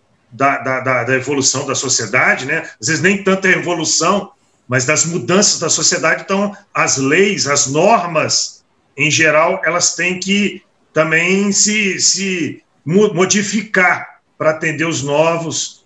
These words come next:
né, as novas exigências da sociedade, tá? Então, o Brasil, é interessante frisar isso aí, destacar isso aí.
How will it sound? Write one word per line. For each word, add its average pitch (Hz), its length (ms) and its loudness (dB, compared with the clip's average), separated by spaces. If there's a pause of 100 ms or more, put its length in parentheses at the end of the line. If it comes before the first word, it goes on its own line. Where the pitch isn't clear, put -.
(120)
né, 135 340 -2
as 127 140 -2
novas 151 240 0
exigências 139 640 -2
da 143 100 -2
sociedade, 123 760 -4 (400)
tá? 143 400 -2 (100)
Então, 175 240 2
o 185 60 0
Brasil, 190 760 0 (300)
é 139 60 -4
interessante 165 560 0
frisar 196 680 2
isso 185 260 2
aí, 139 200 0
destacar 185 680 0
isso 202 220 -4
aí. 147 280 -4